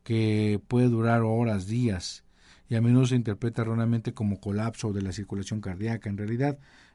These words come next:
es una centralización. La presión ca-, sanguínea se cae de nuevo cuando la crisis ha pasado, y los vasos se dilatan y se llenan de nuevo tras la denominada fase de constricción capilar periférica.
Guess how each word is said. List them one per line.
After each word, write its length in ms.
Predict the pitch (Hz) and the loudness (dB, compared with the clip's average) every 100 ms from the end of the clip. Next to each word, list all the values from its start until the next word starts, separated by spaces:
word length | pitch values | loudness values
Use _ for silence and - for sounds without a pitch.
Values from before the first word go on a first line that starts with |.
| - | -14
es 160 | 127 | -6
una 160 | 143 131 | 0 0
centralización. 760 | 120 107 101 92 - 82 80 - _ _ _ _ _ - - - - | 0 -2 -4 -6 -8 -10 -10 -12 _ _ _ _ _ -20 -20 -20 -4
La 140 | 113 | -2
presión 300 | - 110 120 | 0 0 0
ca-, 220 | 117 117 | 0 -2
sanguínea 400 | - 110 107 110 | -2 -2 0 -2
se 140 | 101 104 | -2 -4
cae 220 | - 104 | -2 -2
de 100 | 104 | 0
nuevo 340 | 107 113 113 | 0 0 0
cuando 280 | 107 107 101 | -2 -2 -2
la 100 | 98 | -4
crisis 280 | 95 104 - | -6 -10 -8
ha 100 | 104 | -8
pasado, 480 | - - 117 107 95 _ - - - | -8 -6 -4 -4 -8 _ -20 -20 -6
y 60 | 117 | -2
los 120 | 110 | 0
vasos 240 | 117 120 | 0 -2
se 120 | - | -2
dilatan 500 | 107 101 113 117 104 | -2 0 0 0 -2
y 60 | 98 | -4
se 140 | 101 | -4
llenan 260 | 101 110 110 | -4 -2 -2
de 100 | 104 | 0
nuevo 220 | 107 117 | 0 -2
tras 180 | 113 110 | -2 -4
la 80 | 101 | -4
denominada 380 | 101 107 110 107 | -2 -2 -2 -4
fase 240 | 110 - | -6 -6
de 100 | 107 | -8
constricción 560 | - 101 - 95 - 107 | -6 -8 -8 -10 -8 -8
capilar 520 | 101 - 104 107 107 | -8 -8 -6 -6 -6
periférica. 600 | 107 98 117 117 - | -10 -8 -8 -8 -10